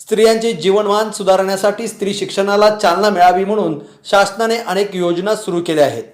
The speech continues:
अशातच आता वर्तमान शिंदे फडणवीस पवार सरकारने महाराष्ट्रातील उच्च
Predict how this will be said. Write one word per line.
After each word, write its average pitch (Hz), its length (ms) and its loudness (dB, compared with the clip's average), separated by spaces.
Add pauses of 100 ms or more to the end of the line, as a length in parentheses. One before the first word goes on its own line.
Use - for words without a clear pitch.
(320)
अशातच 190 480 2
आता 185 220 2
वर्तमान 180 520 2
शिंदे 185 340 0
फडणवीस 185 480 -4
पवार 190 300 4
सरकारने 180 540 -4
महाराष्ट्रातील 180 600 0
उच्च 180 320 -4